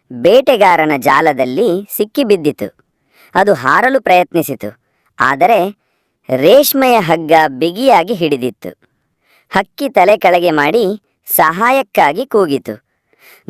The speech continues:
ದೂರದಿಂದ ನೋಡುತ್ತಿದ್ದ ಇರುವೆ ತನ್ನ ಸ್ನೇಹಿತ ಸಿಕ್ಕಿಹಾಕಿಕೊಂಡಿರುವುದನ್ನು ಕಂಡು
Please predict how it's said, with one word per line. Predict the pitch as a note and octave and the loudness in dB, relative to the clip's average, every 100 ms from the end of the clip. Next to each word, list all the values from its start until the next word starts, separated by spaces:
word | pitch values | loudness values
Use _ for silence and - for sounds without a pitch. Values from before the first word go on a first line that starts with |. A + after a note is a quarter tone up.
| C3 | 2
ದೂರದಿಂದ | F#3+ B3 C#4 A3 G#3 G3+ | 4 6 4 0 -2 0
ನೋಡುತ್ತಿದ್ದ | E3 F#3 G3 F3+ D3+ | 2 2 2 -2 0
ಇರುವೆ | C#3+ C#3 D3 G3+ A2 _ _ _ _ | 0 2 2 0 0 _ _ _ _
ತನ್ನ | F3 F#3 F#3+ | 0 2 0
ಸ್ನೇಹಿತ | F3 F3+ G#3 A#3 A3 | 0 0 0 2 0
ಸಿಕ್ಕಿಹಾಕಿಕೊಂಡಿರುವುದನ್ನು | F3+ D#3+ - G#3+ G3 F#3 E3+ F#3 E3 D#3 D3+ D3 C#3 C3+ | 0 -6 0 0 0 -4 -2 2 2 2 2 2 0 0
ಕಂಡು | D3 C#3 D3+ G#3+ | -2 0 2 0